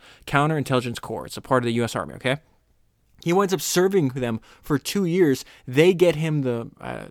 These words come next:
the, the, like, past immigration and give him a free, uh, ticket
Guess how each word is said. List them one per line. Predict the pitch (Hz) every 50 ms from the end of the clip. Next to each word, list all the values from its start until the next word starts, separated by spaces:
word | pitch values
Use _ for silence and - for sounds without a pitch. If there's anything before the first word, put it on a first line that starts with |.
| - - _
the, | - - 120 113
the, | 113 120 117 113 117 123 - -
like, | 117 110 -
past | - - 143 135 139 - 151
immigration | 139 120 117 120 123 - - 135 117
and | 82 117 117 117 113
give | 131 127
him | 123
a | 113
free, | 110 - - - 139 139 131 131 123 120 - - _ _ _ _ _ _ _ _
uh, | - 120 113 104 -
ticket | - - 165 156 - 110 85